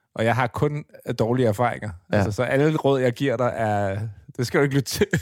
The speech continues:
Speaker 1: <laughs>
Speaker 2: Men kan du se, kan du se, fordi jeg, jeg husker min folkeskoletid som en stor usikkerhedssuppedags.
Speaker 1: Ja.
Speaker 2: Altså, jeg var usikker på, på, om jeg kunne finde ud af at gå i skole. Jeg kunne, jeg kunne ikke sidde stille.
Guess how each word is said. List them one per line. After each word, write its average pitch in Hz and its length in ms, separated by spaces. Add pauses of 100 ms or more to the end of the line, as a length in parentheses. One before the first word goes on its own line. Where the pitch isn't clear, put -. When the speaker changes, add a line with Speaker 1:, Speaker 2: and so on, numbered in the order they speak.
Speaker 1:
<laughs> - 200
Speaker 2:
Men 143 100
kan 156 140
du 180 80
se, 190 380
kan 165 120
du 180 80
se, 180 440
fordi 147 200
jeg, 165 180
jeg 175 140
husker 190 340
min 175 180
folkeskoletid 147 600
som 110 360 (540)
en 180 200
stor 156 380
usikkerhedssuppedags. 113 1200
Speaker 1:
Ja. 127 120 (280)
Speaker 2:
Altså, 120 280 (260)
jeg 127 100
var 143 60
usikker 160 340
på, 104 720
på, 131 160
om 123 80
jeg 101 120
kunne - 120
finde 143 200
ud 196 60
af 185 80
at 147 60
gå 123 100
i 113 40
skole. 131 440
Jeg 123 120
kunne, 131 160
jeg 123 100
kunne 165 80
ikke 180 80
sidde 139 140
stille. 185 320